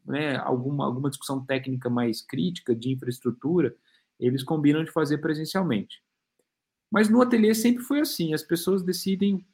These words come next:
o que fazer do jeito que eles querem fazer dentro dos seus próprios times, considerando os impactos que isso traz, os benefícios que tem, então é muito mais tranquilo.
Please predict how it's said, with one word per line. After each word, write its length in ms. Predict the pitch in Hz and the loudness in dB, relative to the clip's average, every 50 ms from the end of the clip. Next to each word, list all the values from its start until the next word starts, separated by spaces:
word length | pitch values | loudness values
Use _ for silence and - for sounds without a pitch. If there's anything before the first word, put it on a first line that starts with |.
| _ _ _ | _ _ _
o 100 | - 156 | -2 0
que 140 | 156 - 185 | 0 0 0
fazer 640 | 185 - - 165 160 156 170 175 185 196 190 185 156 | 2 4 2 2 4 6 6 6 6 6 4 2 2
do 120 | 165 185 | 2 2
jeito 460 | 170 147 160 170 190 190 - 185 180 | 2 6 6 6 6 6 2 0 -2
que 100 | - - | 0 -2
eles 160 | 160 156 151 | -2 -2 -4
querem 220 | - - 156 156 151 | -2 -2 -2 -2 0
fazer 240 | - 151 147 165 160 | -4 0 0 0 2
dentro 220 | 165 175 175 170 | 2 0 -2 -2
dos 80 | - - | -2 0
seus 160 | 190 180 185 | 0 0 0
próprios 320 | - 185 190 185 - - - | 0 -2 -2 -2 -4 -10 -4
times, 440 | - 190 165 135 120 120 - - _ _ _ _ _ _ _ _ | -2 -2 0 0 -4 -6 -8 -12 _ _ _ _ _ _ _ _
considerando 600 | - 151 143 135 156 147 156 151 147 147 151 165 | -8 -6 -4 -4 0 2 2 2 2 2 0 0
os 120 | 165 156 | 0 0
impactos 520 | 165 160 - - 151 143 160 170 170 - - | -2 -4 0 0 2 2 2 0 -2 -6 -8
que 80 | - | -8
isso 180 | 143 139 - 160 | -6 -6 -6 -10
traz, 400 | - - 139 147 156 165 147 127 | -8 -4 -2 0 0 0 0 0
os 100 | 123 123 | -4 -6
benefícios 640 | 120 120 139 143 143 139 139 139 143 - - 151 - | -4 -4 -2 -2 -2 -4 -4 -6 -10 -8 -10 -12 -14
que 120 | - - | -14 -20
tem, 300 | - _ - 156 160 170 | -14 _ -6 -4 -4 -4
então 180 | 156 - 165 165 | -4 -4 -4 -4
é 60 | 165 | -2
muito 260 | 165 170 190 180 185 | 0 -2 0 0 -2
mais 180 | 180 180 180 180 | -2 -4 -6 -4
tranquilo. 420 | - 196 190 - - 117 107 - | -2 -4 -2 0 -2 -2 -2 -4